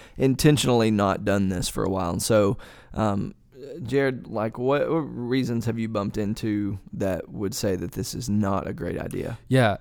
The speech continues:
Speaker 2: So, like, seriously, I think Ben and I have kind of at the end of every year had this conversation about live streaming for maybe three or four years, um, where we say, "Okay, do we wanna do it this year?" No. And part of the reason has been because, um,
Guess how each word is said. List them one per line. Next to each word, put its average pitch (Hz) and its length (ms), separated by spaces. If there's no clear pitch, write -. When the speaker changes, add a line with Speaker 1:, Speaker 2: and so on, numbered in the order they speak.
Speaker 2:
So, 120 460
like, 131 260
seriously, 127 400
I 120 100
think 156 280
Ben 127 240
and 131 100
I 117 160
have 110 180
kind 120 220
of 113 80
at 110 80
the 110 120
end 110 140
of 110 60
every 107 180
year 104 220
had 104 220
this 101 120
conversation 104 460
about 98 160
live 101 180
streaming 98 280
for 104 160
maybe 113 340
three 147 260
or 147 80
four 131 200
years, 120 360
um, 113 160
where 110 100
we 107 100
say, 110 140
"Okay, 110 220
do 110 80
we 110 60
wanna 107 160
do 104 80
it 101 40
this 98 180
year?" 104 140
No. 98 380
And 107 260
part 139 280
of 147 100
the 117 120
reason 110 280
has 110 380
been 107 320
because, 104 540
um, 110 360